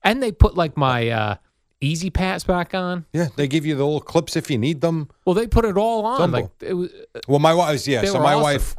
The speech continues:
Speaker 2: keeps her Easy Pass on the tray, on the dashboard.
Speaker 1: Yeah.
Speaker 2: They gave us the clips in case we wanted to put it on the windshield.
Speaker 1: Love them, Jerry.
Speaker 2: Really amazing. It really is one of the best companies. I've, and I've,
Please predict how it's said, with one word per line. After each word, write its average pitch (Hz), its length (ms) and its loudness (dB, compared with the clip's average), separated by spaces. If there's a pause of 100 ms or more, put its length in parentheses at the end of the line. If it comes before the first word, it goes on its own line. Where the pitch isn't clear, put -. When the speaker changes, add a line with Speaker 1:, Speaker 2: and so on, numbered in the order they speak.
Speaker 2:
keeps - 240 -6
her 139 80 -4
Easy 117 300 -6
Pass 113 580 -4
on 110 200 -8
the 104 80 -6
tray, 98 580 -6 (340)
on 107 120 -6
the 101 60 -4
dashboard. 117 760 -4
Speaker 1:
Yeah. 131 160 0
Speaker 2:
They 107 60 -2
gave 135 220 0
us 117 120 -6
the 117 80 -10
clips - 260 -6
in 101 80 -12
case 107 280 -6
we 101 80 -10
wanted 98 260 -6
to 85 60 -14
put - 140 -10
it 92 80 -10
on 92 80 -10
the 87 60 -10
windshield. 85 360 -12
Speaker 1:
Love 117 360 0
them, 95 180 -10
Jerry. 98 340 -6
Speaker 2:
Really 240 200 -2
amazing. 170 380 0
It 131 60 0
really 226 280 0
is 147 120 -2
one 165 120 2
of 147 60 0
the 123 60 -10
best 143 200 2
companies. 123 640 -4
I've, 135 220 -4
and 139 140 0
I've, 165 200 0